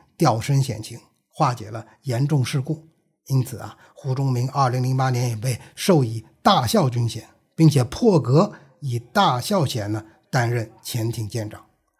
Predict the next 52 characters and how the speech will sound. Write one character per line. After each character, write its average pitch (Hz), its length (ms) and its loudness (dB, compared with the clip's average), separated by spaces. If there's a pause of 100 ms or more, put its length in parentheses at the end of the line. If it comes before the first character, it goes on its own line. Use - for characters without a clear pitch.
(420)
一 143 120 -2
般 127 140 2
来 104 140 -4
说， 104 320 -12
潜 127 200 -4
艇 117 120 0
舰 120 180 -2
长 104 160 -6
都 113 120 -10
是 107 240 -12 (100)
中 196 200 4
校 156 200 2
衔 95 220 -10
嘛， - 80 -20 (320)
而 135 160 0
胡 170 200 0
忠 214 160 6
明 160 200 8 (200)
也 127 140 2
因 151 200 6
此 135 140 0
被 123 100 2
称 139 220 6
为 117 200 4 (280)
大 135 260 4
校 170 440 -2
舰 110 200 -6
长。 - 160 -16 (680)
换 120 180 -2
句 107 60 -4
话 101 180 -10
说， 110 280 -14 (240)
胡 160 200 -2
忠 190 160 0
明 160 160 4
在 156 240 2
二 185 240 6
零 170 220 4
零 160 200 6
八 220 300 2
年 123 180 4
的 120 80 -4
时 110 160 -6
候 - 260 -12 (220)
还 117 240 -4
是 139 160 0
一 123 100 4
名 110 280 -2 (120)
校 160 400 0
级 113 160 -8
军 117 180 -12
官， - 180 -14